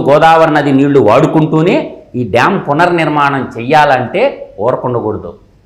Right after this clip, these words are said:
మళ్ళీ అయితే అవద్ది, ఇంకో పదివేల కోట్లు ఎక్స్ట్రా ఖర్చు. ద్వ-, మొత్తం పెరికి పారేసి ఎక్కడైతే స్ట-, మళ్ళీ నూతన డ్యాము నిర్మాణం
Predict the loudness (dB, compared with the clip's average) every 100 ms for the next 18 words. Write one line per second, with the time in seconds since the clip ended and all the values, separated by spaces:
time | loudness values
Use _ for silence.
0 | _ -2 2 4 4 4 4 4 4 2
1 | -2 -2 2 2 2 2 2 2 2 0
2 | 2 0 0 0 0 2 -2 -2 -12 -14
3 | _ _ _ -8 0 2 2 0 0 -2
4 | 0 2 2 0 2 2 2 -2 -4 -6
5 | -14 -20 -4 -2 0 0 2 2 4 2
6 | 2 -2 -12 -18 _ _ _ _ _ _
7 | _ _ -20 -4 0 2 4 4 4 2
8 | 0 0 0 0 2 0 0 -4 -4 -2
9 | -2 0